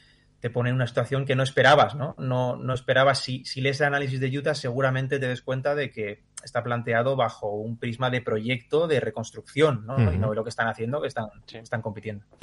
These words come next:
Speaker 2: Eh, Andrés, eh, hablando ya de los, de los Jazz, eh, luego en, en, en la tertulia le daremos un poquito más, pero es, es la enésima demostración de que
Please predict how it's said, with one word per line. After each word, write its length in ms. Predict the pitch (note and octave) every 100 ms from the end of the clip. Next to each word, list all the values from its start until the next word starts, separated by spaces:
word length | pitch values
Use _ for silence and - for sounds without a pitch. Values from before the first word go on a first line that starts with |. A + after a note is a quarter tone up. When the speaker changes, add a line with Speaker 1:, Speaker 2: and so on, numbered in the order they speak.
| - - - -
Speaker 2:
Eh, 180 | G2+ A2
Andrés, 460 | G#2+ G2+ A2 D#3+ -
eh, 500 | F#2+ F2+ F2 F2+ F2+ -
hablando 420 | F2 E2+ F2 G2+
ya 140 | A2+
de 80 | A#2
los, 340 | A2 G#2+ G2+ -
de 160 | G#2
los 160 | F#2+ F#2
Jazz, 420 | A2 A2 D3+ -
eh, 260 | E2 F2 E2+
luego 420 | E2+ F2+ F#2 F2
en, 200 | F2 F2 -
en, 560 | F2+ E2+ D#2+ D#2 - - -
en 140 | F2+
la 80 | E2+
tertulia 580 | E2+ E2+ F#2 F2 F2+ F2+
le 160 | F2+
daremos 300 | F2 F#2+ F#2
un 80 | F#2+
poquito 240 | E2+ F#2
más, 240 | G2 A#2+ - - - - -
pero 420 | A2 G2 G2 G2
es, 260 | - G#2 -
es 140 | B2
la 120 | C3+ D#3
enésima 400 | E3 D#3+ F#3 F3
demostración 580 | D#3+ D#3 C3 A#2+ D3
de 120 | D#3+ D#3+
que 280 | A#2+ B2